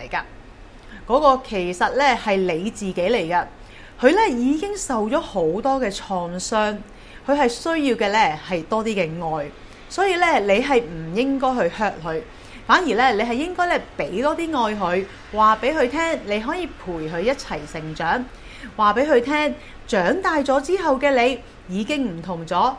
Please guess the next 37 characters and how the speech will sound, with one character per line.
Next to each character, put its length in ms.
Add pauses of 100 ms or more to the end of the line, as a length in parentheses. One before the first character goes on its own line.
(160)
個 80
情 400
況 240
已 120
經 200
唔 60
同 240
咗， 260 (300)
畀 160
多 100
啲 120
鼓 280
勵 220
佢， 240 (180)
支 240
持 300
佢。 240 (640)
其 140
實 80
好 120
多 100
案 280
主 80
呢， 200
經 300
過 160
同 360
內 220
在 220
小 220
孩 260
嘅 80
相 400
遇 140
之 160
後 180
啦， 240